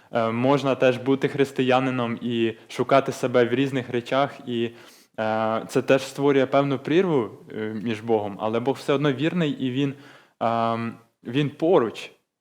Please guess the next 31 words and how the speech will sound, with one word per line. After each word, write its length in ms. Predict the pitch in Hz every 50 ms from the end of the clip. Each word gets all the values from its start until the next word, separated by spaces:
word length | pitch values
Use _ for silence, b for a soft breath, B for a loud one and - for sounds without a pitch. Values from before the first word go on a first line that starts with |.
| _ _ _
Це 240 | - - 131 127 127
мій 380 | 127 120 123 139 160 196 190
вибір 420 | 147 123 120 113 110 107 110 107 -
теж, 340 | - 110 107 107 - -
чи 160 | - - 127 117
я 320 | 117 123 123 123 120 120 B B B B B
хочу 420 | - - 165 170 196 175 - 139 117
бути 360 | 113 123 123 123 - 120 117
з 80 | 110
ним. 280 | 117 113 107 101 98 101 104 b b b b b b b b b b
І, 400 | 117 117 117 117 117 117 120 120 120 120 117 117 - - - _ _ - -
е, 360 | 113 113 113 110 110 113 110 117
я 160 | 113 127 127
радий 280 | 139 151 160 147 156 143
те, 120 | - 139
що 180 | 127 - - 139
я 100 | 135 131
маю 280 | 135 139 139 135 135
в 60 | 120 -
своєму 360 | - 131 127 123 123 123 120
житті 340 | 113 123 117 - - 120 113
теж, 360 | 117 117 117 110 - - b b b b b b b -
е, 480 | 110 107 104 107 107 107 107 107 104 - - - - -
спільноту, 640 | - - - 139 123 120 117 123 143 151 - 196 175 - _ -
яка 280 | 127 120 113 - 120 113
теж 340 | - 123 123 120 - - B B B B B
підбадьорює 760 | - 165 135 131 139 127 120 120 127 131 139 151 156 160 160
мене 380 | 156 156 156 151 156 156 156 -
і 60 | 123
допомагає 720 | 117 117 113 - 123 117 120 117 113 120 127 127 120 117 113
мені, 440 | 110 113 113 117 120 120 123 120